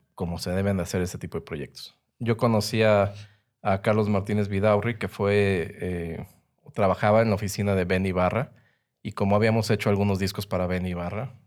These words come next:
eh, ya teníamos relación. Aparte nos conocíamos porque, eh, también estudió en la uic, y él me invitó a, a participar en el proyecto, y lo que hizo primero fue, "Vente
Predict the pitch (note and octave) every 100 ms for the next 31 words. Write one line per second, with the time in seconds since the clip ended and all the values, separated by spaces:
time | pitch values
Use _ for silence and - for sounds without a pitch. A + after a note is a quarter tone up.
0 | _ - F2 E2+ - - _ _ _ _
1 | _ A2 G2+ G#2 G#2 F#2+ G2 F#2 - C#3
2 | B2+ A#2 A2+ G#2+ F#2+ - F#2 G#2 G#2 -
3 | F2 F2+ D#2+ - F2 E2 D#2 F2 F2+ F#2
4 | F#2 G2 F2+ F2 E2+ A#2 C3 - _ _
5 | _ _ _ - G#2 G#2 G#2 G#2 G#2+ A2
6 | - C3 C#3+ C3+ A#2+ - C#3+ D3 - -
7 | _ _ _ _ - _ _ _ _ _
8 | _ _ A2+ G#2 G#2 G2+ G2+ G2+ A2 G#2+
9 | G2+ G2+ F#2+ A#2+ A#2+ A2 G#2+ G#2 G2+ C3
10 | - - A2+ G#2 - A2 B2 B2 C3+ C3+
11 | - - _ _ _ _ - B2 B2 C#3
12 | C3 B2 A#2+ A#2 - - _ _ _ -
13 | B2+ C#3 C3+ E3+ F3 -